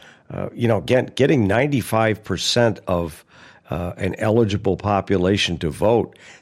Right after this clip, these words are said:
This, that is unbelievable in any kind of an election.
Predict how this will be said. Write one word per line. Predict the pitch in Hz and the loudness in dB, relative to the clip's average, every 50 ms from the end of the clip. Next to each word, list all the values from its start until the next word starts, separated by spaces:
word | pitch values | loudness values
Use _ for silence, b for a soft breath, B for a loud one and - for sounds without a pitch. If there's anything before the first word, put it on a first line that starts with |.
| B _ _ | B _ _
This, | - 180 175 - - - - 113 110 - | 2 2 2 2 0 -6 -12 -16 -4 0
that | 127 147 156 147 | 4 4 4 4
is | 113 95 98 87 - - - _ _ - | 4 2 0 -2 -4 -6 -10 _ _ 0
unbelievable | 135 127 127 131 127 120 110 104 - 110 107 104 101 101 110 113 117 101 98 90 76 80 78 69 67 | 2 4 4 4 4 2 0 -2 -2 0 0 0 0 0 2 2 2 2 0 0 0 -2 -4 -4 -4
in | - 101 101 101 98 | -4 -2 -2 -2 -2
any | - - 135 139 143 151 123 - | -2 0 2 4 4 4 4 2
kind | - - 95 92 85 78 | 0 -2 -2 0 0 -2
of | 82 73 | -4 -6
an | 82 80 | -6 -6
election. | 80 80 80 78 - - - - - - | -4 -4 -6 -6 -8 -10 -12 -14 -14 -16